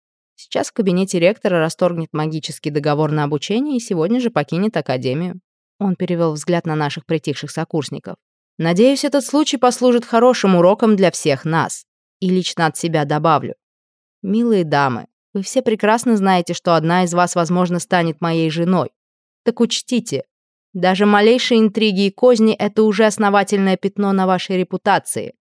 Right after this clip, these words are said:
Либо вы соперничаете друг с другом абсолютно честно, без подлянок, либо теряете все шансы на мой интерес. Надеюсь, всем всё понятно".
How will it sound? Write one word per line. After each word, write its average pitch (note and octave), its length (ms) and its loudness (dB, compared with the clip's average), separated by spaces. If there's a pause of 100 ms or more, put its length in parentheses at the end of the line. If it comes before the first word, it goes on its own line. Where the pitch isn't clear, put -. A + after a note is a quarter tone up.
(260)
Либо B3 220 4
вы C4 120 4
соперничаете B3 800 2
друг G#3 260 0
с - 20 -4
другом G#3+ 340 2
абсолютно G3+ 580 2
честно, E3 460 -4
без G3+ 180 -2
подлянок, E3+ 680 0 (360)
либо A3 280 0
теряете G3 520 4
все G3 200 -4
шансы A3 400 -2
на A#3 140 4
мой D#3+ 200 2
интерес. E3 560 -2 (540)
Надеюсь, F#3+ 560 -2
всем D#3 360 0
всё D3+ 220 -2
понятно". D#3 560 -4